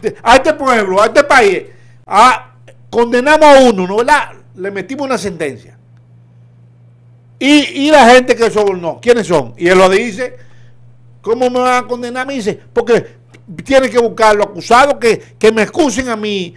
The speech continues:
o que prueben que yo le entregué dinero. Y no pro-, ah, lo cogieron a él de pendejo. De condón lo cogieron. Ese es el lambonismo que yo estoy hablando. Es un lambonismo que hay. ¿Y quién más?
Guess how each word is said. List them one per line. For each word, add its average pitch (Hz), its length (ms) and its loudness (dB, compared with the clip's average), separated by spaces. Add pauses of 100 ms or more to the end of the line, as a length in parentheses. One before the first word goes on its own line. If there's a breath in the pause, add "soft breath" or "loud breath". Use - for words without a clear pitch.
(120)
o - 180 -2
que 202 200 2
prueben 269 720 4
que 175 220 -2
yo 254 200 6
le 247 80 4
entregué 202 420 -2
dinero. 214 540 -4 (260)
Y 208 100 -10
no 190 180 -4
pro-, 185 220 -6 (160 loud breath)
ah, 208 300 2
lo 196 160 -4
cogieron 196 400 -6
a 190 100 -8
él 185 80 -10
de 190 100 -10
pendejo. 120 520 -14 (320 soft breath)
De 190 160 -4
condón 208 520 0
lo 196 140 -2
cogieron. 156 420 -8 (720 soft breath)
Ese 202 300 0
es 226 80 6
el 247 40 2
lambonismo 269 600 2
que 269 60 -4
yo 247 80 2
estoy 233 140 0
hablando. 196 600 0 (440 soft breath)
Es 185 200 -4
un 226 140 6
lambonismo 247 600 4
que 214 140 4
hay. 190 280 0 (720 soft breath)
¿Y 202 120 -14
quién 254 240 -8
más? 277 220 -8